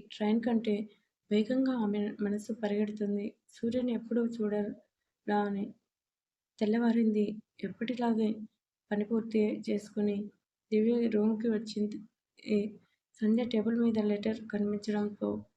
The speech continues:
లెటర్ తీసి చదివి, "వినోద్" అంటూ అరిచింది. "ఏమైంది సంధ్య?" అంటూ కంగారుగా రూమ్‌కి వచ్చాడు. దివ్య, "లేదు వినోద్, ఒకసారి లెటర్ చదువు" అని వినోద్ చేతికి వచ్చింది.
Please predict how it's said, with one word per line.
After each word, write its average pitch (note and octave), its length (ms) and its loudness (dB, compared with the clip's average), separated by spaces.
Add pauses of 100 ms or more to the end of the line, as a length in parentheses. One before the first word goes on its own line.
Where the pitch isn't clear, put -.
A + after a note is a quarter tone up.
(220)
లెటర్ A#3+ 240 -4
తీసి A#3 260 -2
చదివి, G#3 360 0 (120)
"వినోద్" A3 360 0
అంటూ A3 300 2
అరిచింది. G#3 480 -2 (140)
"ఏమైంది B3 360 -2
సంధ్య?" G#3+ 260 2 (600)
అంటూ G#3+ 200 0 (160)
కంగారుగా A#3 540 0
రూమ్‌కి G#3+ 320 -2
వచ్చాడు. G3+ 480 -2 (560)
దివ్య, A3 240 4 (480)
"లేదు G#3 320 4 (300)
వినోద్, G#3 400 -4 (1160)
ఒకసారి G#3+ 480 2 (300)
లెటర్ G#3 320 -2
చదువు" G#3 340 0 (100)
అని G3+ 220 2 (320)
వినోద్ A3+ 320 2
చేతికి A3+ 360 -2
వచ్చింది. G#3+ 460 0